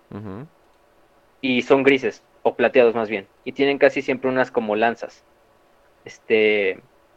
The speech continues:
Speaker 2: estos, mm,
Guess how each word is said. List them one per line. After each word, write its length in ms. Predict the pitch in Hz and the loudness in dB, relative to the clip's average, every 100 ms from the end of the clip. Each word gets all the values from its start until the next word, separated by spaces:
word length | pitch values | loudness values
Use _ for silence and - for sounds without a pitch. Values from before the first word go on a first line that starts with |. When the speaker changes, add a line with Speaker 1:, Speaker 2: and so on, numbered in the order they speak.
| _ _ _ _ _ - | _ _ _ _ _ -6
Speaker 2:
estos, 420 | 131 170 160 - _ _ _ _ _ - | -2 2 2 0 _ _ _ _ _ -8
mm, 1080 | 139 131 127 123 123 120 120 120 117 117 113 | -2 0 0 -2 -2 -4 -4 -6 -6 -8 -10